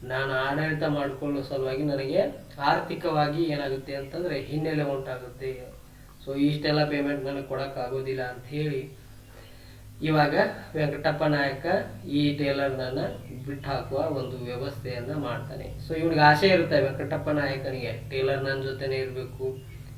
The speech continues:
So, ಅಷ್ಟೊಂದು ಸುಧಾರಣಾವಾದಿ ಇವ್ನು ಆಗಿರೋದ್ರಿಂದ, so, ಇವ್ನು ಬಿಟ್ಟು ಕೊಡ್ಬಾರ್ದು ಅನ್ನೋ ಆಸೆ ವೆಂಕಟಪ್ಪ ನಾಯಕನಿಗೆ ಇರುತ್ತೆ. But ಇವನು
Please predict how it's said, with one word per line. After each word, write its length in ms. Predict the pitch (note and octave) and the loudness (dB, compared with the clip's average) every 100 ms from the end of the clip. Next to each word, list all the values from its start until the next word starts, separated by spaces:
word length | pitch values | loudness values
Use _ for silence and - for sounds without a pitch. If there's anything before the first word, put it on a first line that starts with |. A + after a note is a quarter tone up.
| - | -8
So, 120 | D3 | -2
ಅಷ್ಟೊಂದು 520 | C3+ C3+ - D#3 D#3 D3 | 0 0 -2 2 4 2
ಸುಧಾರಣಾವಾದಿ 720 | D3 C#3+ D3 D3+ D3 C#3+ C#3 | 2 2 4 4 4 2 0
ಇವ್ನು 400 | C3+ C3+ C3+ B2+ | -4 -4 -2 -2
ಆಗಿರೋದ್ರಿಂದ, 640 | C3+ C#3+ C#3+ D3 B2+ B2 E3+ - - - - | -2 0 0 0 -2 -4 -6 -8 -12 -16 -6
so, 60 | F#3 | 4
ಇವ್ನು 220 | F3+ E3+ | 6 6
ಬಿಟ್ಟು 200 | F#3 G3 | 4 4
ಕೊಡ್ಬಾರ್ದು 440 | F#3 D#3 E3 D#3 D#3 | 4 4 4 4 4
ಅನ್ನೋ 160 | D3+ | 4
ಆಸೆ 420 | C#3+ D3 D3+ D#3 | 4 2 2 0
ವೆಂಕಟಪ್ಪ 480 | C3+ C3 - D3 C#3+ | 2 -2 -2 -2 0
ನಾಯಕನಿಗೆ 600 | C#3+ C3+ B2+ B2+ B2 A#2+ | 0 0 -2 -4 -6 -4
ಇರುತ್ತೆ. 480 | C3+ D3 C3 C#3+ D3+ - - - | -4 -4 -2 -4 -6 -12 -14 -6
But 200 | C3 C3+ | -4 -2
ಇವನು 640 | C#3 C#3 C#3 C3+ C3 B2+ | -2 -2 0 0 -2 -2